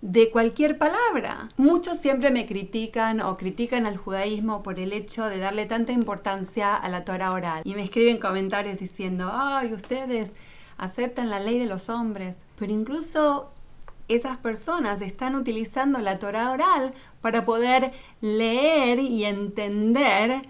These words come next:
las Escrituras. Mira, por ejemplo, en Éxodo, en el capítulo tres, el versículo quince, dice Dios algo así como, "Este es mi nombre por siempre".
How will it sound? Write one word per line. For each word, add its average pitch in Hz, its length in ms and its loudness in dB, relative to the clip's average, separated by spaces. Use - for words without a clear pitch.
las 202 260 -2
Escrituras. 214 800 -4
Mira, 240 280 8
por 247 140 6
ejemplo, 247 800 2
en 220 200 -2
Éxodo, 220 920 0
en 185 120 -4
el 185 520 -2
capítulo 220 640 -2
tres, 240 380 0
el 214 100 -2
versículo 226 560 -4
quince, 190 680 -6
dice 240 540 0
Dios 240 260 2
algo 233 200 0
así 214 280 -2
como, 190 460 -2
"Este 294 540 2
es 240 200 0
mi 233 200 2
nombre 294 560 6
por 214 200 2
siempre". 170 800 -6